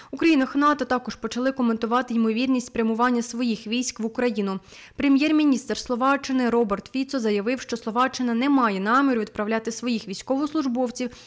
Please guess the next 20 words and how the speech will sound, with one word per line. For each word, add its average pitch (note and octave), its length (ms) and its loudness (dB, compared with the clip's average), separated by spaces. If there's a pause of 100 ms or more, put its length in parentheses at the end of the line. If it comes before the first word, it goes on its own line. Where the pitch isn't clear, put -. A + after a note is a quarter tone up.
(120)
проте D#4 240 0
може D#4 240 2
навчати C4+ 520 0
їх B3 240 -2
на C4+ 120 0
своїй C4 300 -2
території. G#3 600 -2 (360)
Фіцо D4 240 0
впевнений, D4 500 2
що B3 140 -6
такий B3+ 300 -2
крок C#4 320 0
призвів A3 400 -2
би C#4 120 0
до A#3 260 2
ескалації C#4 680 0
війни B3+ 200 0
із C4 200 -4
загарбницькою G3+ 760 -2
Росією. G3+ 600 -2